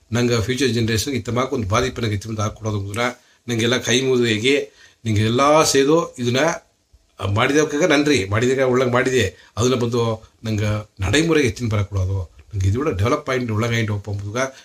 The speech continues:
ನಿಂಗೆಲ್ಲ ಸಪೋರ್ಟ್ ಮಾಡೋದಿಗೆ ನಾ ಏನಕ್ಕೊಂದು, ಆ, Google ಫಾರ್ಮ್ ಒಂದು ಆರಂಭಿಸಿನೆ. ಅದನ್ನ ನಿಂಗೆಲ್ಲ ನನಗೆ ಸಪೋರ್ಟ್ ಮಾಡಿ, ಎಸ್ಗ ಸಪೋರ್ಟ್ ಮಾಡಿ ನೋಡೋ. ನಿನ್ನ ಇದು ಆ ತಮಾಕ ಮಾಡ್ನೆ ಅಂತ ಬಂದಲ್ಲಿ ಕೂಡ ನಂಗೆ ವೇಟೆಗೆ ಎಷ್ಟೋ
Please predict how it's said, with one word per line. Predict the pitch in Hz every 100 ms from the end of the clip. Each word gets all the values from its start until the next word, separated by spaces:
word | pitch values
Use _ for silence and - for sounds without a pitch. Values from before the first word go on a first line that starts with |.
| _
ನಿಂಗೆಲ್ಲ | 110 95 110 131
ಸಪೋರ್ಟ್ | 113 98 117
ಮಾಡೋದಿಗೆ | 107 101 98 101 120 123 _ _ -
ನಾ | 104
ಏನಕ್ಕೊಂದು, | 104 101 104 107 107 _ _ _ -
ಆ, | 98 95 92 90 92
Google | 117 120 110 101
ಫಾರ್ಮ್ | - 110 110
ಒಂದು | 101
ಆರಂಭಿಸಿನೆ. | 104 104 98 101 131
ಅದನ್ನ | 123 113
ನಿಂಗೆಲ್ಲ | 107 107 104 120
ನನಗೆ | 113 101 -
ಸಪೋರ್ಟ್ | 101 120 110
ಮಾಡಿ, | 98 117 - _ _ _ -
ಎಸ್ಗ | 110 117
ಸಪೋರ್ಟ್ | 110 101 110 98
ಮಾಡಿ | 104
ನೋಡೋ. | 98 98 107 123 - - -
ನಿನ್ನ | 107 104
ಇದು | 98 98 101 - 104 101
ಆ |
ತಮಾಕ | 98 - 113 -
ಮಾಡ್ನೆ | 147 123 139 151
ಅಂತ | 135
ಬಂದಲ್ಲಿ | 120 123 117
ಕೂಡ | 110
ನಂಗೆ | 131 127 120 123
ವೇಟೆಗೆ | 113 120 117
ಎಷ್ಟೋ | 101 92